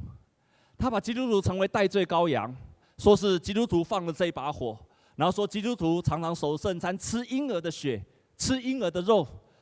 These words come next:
去捏谎话，然后来污蔑了基督徒。所以基督徒从那时候遭受到空前的破坏，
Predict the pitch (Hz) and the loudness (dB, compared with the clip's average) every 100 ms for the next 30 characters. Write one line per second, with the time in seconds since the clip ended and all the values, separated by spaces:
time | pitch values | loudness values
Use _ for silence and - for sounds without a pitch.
0 | _ - 190 170 - _ _ _ _ _ | _ -6 -4 -4 -8 _ _ _ _ _
1 | _ _ _ 160 220 240 240 123 170 123 | _ _ _ 0 4 4 4 0 -6 -8
2 | 123 123 220 156 113 _ _ _ - 113 | -8 -8 -2 -2 -4 _ _ _ -10 -8
3 | 127 147 117 - - 107 - 151 147 139 | -2 0 -2 -4 -10 -8 -2 0 0 -4
4 | 107 - 107 120 113 67 80 _ - 139 | -6 -8 -8 -10 -12 -14 -18 _ -6 -4
5 | 165 196 180 131 143 165 147 143 - 156 | -2 -2 -4 -4 -6 -6 -4 -6 -4 -6
6 | 151 151 143 - 190 190 - 120 113 143 | -2 -2 -2 -2 -2 -2 -6 -6 -6 -8
7 | 120 139 | -6 -6